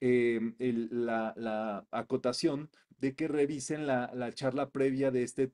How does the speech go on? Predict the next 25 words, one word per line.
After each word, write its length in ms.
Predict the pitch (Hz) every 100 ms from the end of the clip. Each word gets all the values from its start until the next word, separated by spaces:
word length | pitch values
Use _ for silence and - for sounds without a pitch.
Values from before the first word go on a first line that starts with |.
| -
este 320 | 113 104 127
curso 420 | 127 131 120 131
de 120 | 120 107
Luz 220 | 123 123
de 80 | 139
Luxor, 520 | 143 139 - 151 - _ _ _ _ _ _ _ _ _ _
dado 500 | 135 131 135 151 156
que, 340 | - 131 139 131 - - - - _ -
eh, 260 | 127 123
hay 180 | 127 143
que 120 | 165
quitar 400 | - 131 139 139
muchos 500 | 143 147 131 160 147
mitos, 480 | 160 156 135 143 135
muchas 680 | 123 127 127 143 139 135 - -
apariencias 760 | 117 - 131 135 127 120 123
o 60 | 113
muchas 360 | 120 127 139
ideas 300 | 147 139 139
que 120 | - 123
se 100 | 113
tienen 220 | 123 135
a 60 |
los 160 | 143 135
maestros 560 | 160 160 135 165 165